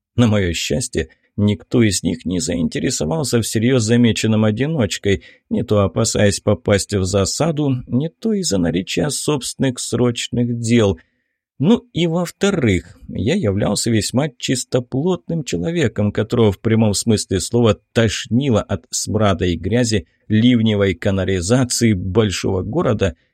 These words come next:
которая оказалась на порядке запущеннее и вонючее древних гномьих катакомб, пусть даже и была построена в примерно той же монументальной манере.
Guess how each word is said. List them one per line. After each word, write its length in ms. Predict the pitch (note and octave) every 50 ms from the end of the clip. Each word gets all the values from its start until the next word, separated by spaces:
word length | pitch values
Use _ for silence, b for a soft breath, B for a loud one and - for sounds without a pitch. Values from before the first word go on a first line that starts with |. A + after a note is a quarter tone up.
| b _
которая 500 | - C3+ A#2+ A2+ - - F#3+ G3 F3+ - -
оказалась 580 | - C#3 - D3+ D3 C#3 D#3+ E3 D#3+ D3 - -
на 100 | A#2+ B2
порядке 560 | B2 - B2 C3 D3 D3+ C#3 _ - B2+ A#2
запущеннее 1040 | G#2 A2 A2 G#2 - _ - C#3+ D#3+ E3 - - - - E3 D#3+ D3 D3 C#3+ C3+
и 40 | B2
вонючее 640 | A2+ A2+ A2+ A#2 B2 C3+ B2+ B2 - - A#2 A2 G2+
древних 500 | F#2 G#2 A#2 B2+ B2 A2 G#2+ G#2 G2+ F#2+
гномьих 580 | F#2+ G#2 G#2+ A#2+ A#2 A2 G#2+ G#2 G2+ - _ -
катакомб, 760 | - G2+ - - - A#2+ A2+ _ - G3 - A2 F2 - b b b b b b _
пусть 240 | - E3+ G3 F3 E3+
даже 200 | F3+ D#3+ E3 -
и 100 | - D#3
была 220 | D3 D3+ D3 D3+ C#3+
построена 680 | - - B2 A#2 - - - - D3 D#3+ D#3 C#3+ C3+ B2
в 80 | A#2+
примерно 560 | - - C3 C3+ B2+ B2 A#2+ A2+ G#2+ A2 G#2 F2
той 360 | - _ - - C3 C#3+ C#3
же 180 | B2+ C3 A#2+
монументальной 1160 | A2+ A2+ A2+ A2 G#2+ G#2+ G#2 G#2 G2+ G2+ G2 A2+ - - G#2+ G#2+ G2+ G2 G2 G2+ - - G2+
манере. 760 | G2 G2+ G#2 A#2 C3 C3+ B2+ A2+ G#2+ F#2+ F2 E2+ - - -